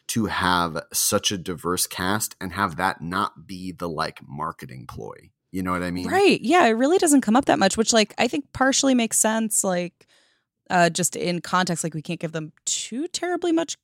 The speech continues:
Speaker 2: credit because,
Speaker 1: Right.
Speaker 2: like, she is pretty heavily exoticized and,
Speaker 1: Oh,
Speaker 2: like,
Speaker 1: yeah.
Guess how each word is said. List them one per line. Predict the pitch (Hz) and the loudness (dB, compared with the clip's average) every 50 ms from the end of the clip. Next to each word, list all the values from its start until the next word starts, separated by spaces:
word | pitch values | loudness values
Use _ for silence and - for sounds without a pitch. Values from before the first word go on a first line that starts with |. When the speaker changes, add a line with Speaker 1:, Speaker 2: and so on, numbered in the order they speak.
| _ _ | _ _
Speaker 2:
credit | - - - - - 311 311 302 311 294 - | -20 -20 -12 -4 0 0 2 2 0 -2 -2
because, | 262 - - - 214 202 | -4 -6 -4 -2 -2 0
Speaker 1:
Right. | - - | 0 0
Speaker 2:
like, | 180 170 170 - - | 0 0 -2 -2 -4
she | - - - | -4 -4 -4
is | - - - 196 214 202 - _ _ _ _ _ | -2 0 0 0 0 -2 -4 _ _ _ _ _
pretty | - - - 269 254 262 226 | -20 -12 -8 -4 -2 0 0
heavily | 247 247 233 247 240 226 | 2 2 4 4 4 4
exoticized | 202 196 208 202 214 220 202 - 220 208 202 196 196 190 180 - 185 | 4 2 4 4 4 4 2 2 2 2 2 0 0 0 -2 -2 -2
and, | 170 160 | -4 -2
Speaker 1:
Oh, | 160 | -2
Speaker 2:
like, | 160 - | -4 -4
Speaker 1:
yeah. | - | -8